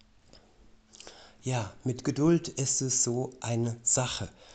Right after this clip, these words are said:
Die einen haben Geduld, haben mehr Geduld, die anderen weniger. Und ich würde mich mehr so, ja, im Mittelmaß einreihen, sag ich mal. Manchmal bin ich ungeduldig,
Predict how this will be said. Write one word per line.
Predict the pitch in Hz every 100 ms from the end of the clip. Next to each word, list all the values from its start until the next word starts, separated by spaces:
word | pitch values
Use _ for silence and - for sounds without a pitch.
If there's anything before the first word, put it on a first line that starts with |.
| - - - -
Die | - -
einen | 123 143 139
haben | 127 127 127 120 -
Geduld, | 123 123 135 131 - -
haben | 113 110
mehr | 120 151
Geduld, | 151 151 156 151 - -
die | 120
anderen | 113 123 117 113 107
weniger. | 123 147 160 156 147 143 143 - - - - - - -
Und | - 123 120
ich | 113 - 120
würde | 127 127
mich | 131 127 131
mehr | 127 123
so, | 123 120 117 - - - -
ja, | 131
im | 110 127 127
Mittelmaß | 147 156 139 123 120 127 - - - -
einreihen, | 113 123 127 110 - 110 127 135 131
sag | 131 127
ich | 127 -
mal. | 131 123
Manchmal | 120 131 - 143
bin | 131 131
ich | 135
ungeduldig, | 135 143 135 131 127 131 -